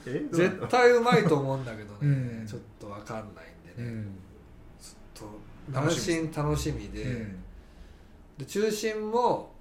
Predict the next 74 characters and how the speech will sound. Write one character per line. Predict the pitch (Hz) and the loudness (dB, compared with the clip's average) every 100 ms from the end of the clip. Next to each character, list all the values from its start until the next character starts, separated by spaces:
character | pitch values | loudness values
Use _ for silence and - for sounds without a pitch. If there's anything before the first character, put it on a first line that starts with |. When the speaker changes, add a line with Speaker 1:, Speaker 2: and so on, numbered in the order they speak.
| - 131 | -12 -10
Speaker 2:
あ | |
の、 | 127 135 | -6 -2
松 | 165 202 | -2 0
本 | 269 277 262 | -2 0 4
は | 254 | 4
も | 233 - - | 4 0 -4
う | - | -4
か | |
な | 185 | 0
り | 160 | 0
い | 113 | -2
っ | - 135 - | -8 -16 -10
ぱ | 131 | -8
い | |
行 | 120 | -8
っ | |
た | - | -8
こ | 123 | -8
と | 113 | -8
あ | 107 | -10
る | 104 | -12
ん | 98 | -14
だ | 95 | -16
け | |
ど、 | 95 101 | -16 -16
Speaker 1:
は | |
い。 | - | -6
Speaker 2:
他 | 151 208 202 | -2 2 2
行 | 190 | 2
っ | |
て | - 196 | -2 0
な | 185 | 0
い | 160 | -2
か | 117 | -4
ら、 | 110 107 | -8 -8
Speaker 1:
う | |
ん。 | |
Speaker 2:
諏 | 104 131 214 180 | -8 0 4 4
訪 | - | 0
と | |
か | - 110 104 | -8 -8 -8
石 | 113 147 | -8 0
尾 | 156 165 | 2 4
尻 | 135 117 | 0 -6
と | 113 | -12
か | - 101 | -16 -18
ち | |
ょ | 110 | -16
っ | |
と | 107 | -12
寄 | 107 | -8
り | 113 | -8
つ | - | -12
つ。 | - 190 - | -18 -18 -8
Speaker 1:
う | |
ん。 | 131 113 101 98 92 - _ - - - | -6 -6 -10 -16 -20 -20 _ -20 -20 -8
Speaker 2:
た | 175 | -4
だ、 | 220 | -2
な | |
ん | |
か、 | 185 | -2
こ | - | -4
こ | 214 262 | -2 0
の、 | 262 190 | 0 -4
な-、 | 160 220 294 - | -2 -2 -2 -10
中 | - 262 294 | -6 0 0
心 | 302 302 | 0 -2
に | 285 | -4
関 | 285 269 226 | 0 0 0
し | - | -4
て | 117 | -6
は、 | 117 117 104 - - - _ _ _ | -6 -6 -8 -10 -20 -20 _ _ _
結 | - - | -16 -6
構 | 143 104 | -6 -6